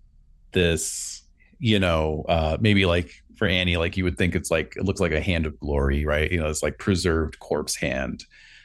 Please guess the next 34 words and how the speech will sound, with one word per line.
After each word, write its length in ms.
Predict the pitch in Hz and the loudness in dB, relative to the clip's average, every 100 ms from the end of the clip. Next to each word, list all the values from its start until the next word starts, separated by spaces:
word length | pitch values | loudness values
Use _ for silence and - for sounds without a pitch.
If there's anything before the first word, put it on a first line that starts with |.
| _ | _
um, 800 | - 78 76 76 73 71 69 - - _ - 117 | 0 2 4 2 2 0 -2 -6 -10 _ -6 0
you 160 | 90 | 0
know, 140 | 78 76 | 0 -2
mummifi-, 440 | 76 80 - 92 | -2 -4 -4 -4
it's, 100 | 113 | 0
like, 160 | 92 - | 0 2
semi-mummified, 1040 | 120 98 80 80 78 76 87 78 78 78 - - - - | 2 2 2 0 -2 -2 0 2 0 -2 -8 -20 -10 -2
very 160 | 90 | 0
gray, 680 | 82 90 80 80 80 76 76 | 0 0 4 4 4 4 2
ashen. 800 | - 82 78 - 87 76 76 78 - - - - | 0 -2 0 0 0 0 -4 -6 -10 -20 -8 0
The, 380 | 85 78 80 131 | 4 4 2 2
the 140 | 104 | 4
nails 420 | 92 90 87 80 85 | 6 6 4 2 0
have 100 | 82 | -2
sort 180 | 95 | -2
of 100 | 82 | -2
grown 400 | 85 87 80 80 | 0 2 2 2
out 200 | 80 80 | 2 2
a 60 | 80 | 0
bit. 200 | 85 80 | 0 2
They're 80 | 98 | 4
not, 120 | 92 | 4
like, 160 | 87 - | 2 -2
claws, 600 | - 104 85 78 76 73 | 0 2 4 4 2 0
but 100 | 82 | -4
they're 80 | 80 | -4
just, 160 | 80 | -2
like, 140 | 80 78 | -2 -2
grown 340 | 82 82 80 | -2 0 0
out, 360 | 78 76 78 69 | 0 0 -2 -2
you 120 | 95 | -2
know. 260 | 80 76 - _ - - - _ - | -2 -4 -8 _ -20 -20 -20 _ 2
And, 400 | 110 98 92 90 | 4 6 4 4
um, 420 | 87 82 90 | 4 4 0